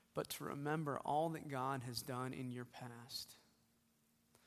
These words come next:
to remember the covenant that he's made with you and that you have made with him. Through this meal, God says to us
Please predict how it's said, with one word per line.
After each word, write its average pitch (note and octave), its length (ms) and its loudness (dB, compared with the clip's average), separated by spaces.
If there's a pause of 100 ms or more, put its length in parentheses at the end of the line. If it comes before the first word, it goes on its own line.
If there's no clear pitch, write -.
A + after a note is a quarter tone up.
(220)
to - 140 -2
remember D3+ 400 4
the C3+ 80 -2
covenant D3+ 480 -2
that - 80 -10
he's C3+ 240 -4
made D3+ 280 0
with C3+ 220 -8
you D3 380 -2 (720)
and C3+ 160 -2
that C3 140 -4
you D3 300 0
have B2+ 180 -4
made C3 480 -2 (600)
with B2 180 -10
him. A#2 200 -4 (1800)
Through D#3+ 220 0
this D#3 260 2
meal, D3 320 2
God C3+ 360 2
says C#3+ 420 4
to C3+ 220 0
us C3+ 460 0